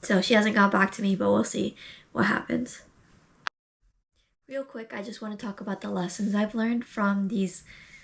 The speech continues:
three months of, you know, auditioning and accepting roles.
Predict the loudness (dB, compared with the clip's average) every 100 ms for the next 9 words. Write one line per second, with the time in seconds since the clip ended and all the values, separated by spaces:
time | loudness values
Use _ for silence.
0 | -20 -20 6 10 10 8 4 2 2 2
1 | -2 -14 _ _ _ 0 4 4 4 2
2 | 2 2 2 2 2 2 2 0 -2 -8
3 | _ -8 -4 -2 -2 -2 2 2 2 0
4 | -4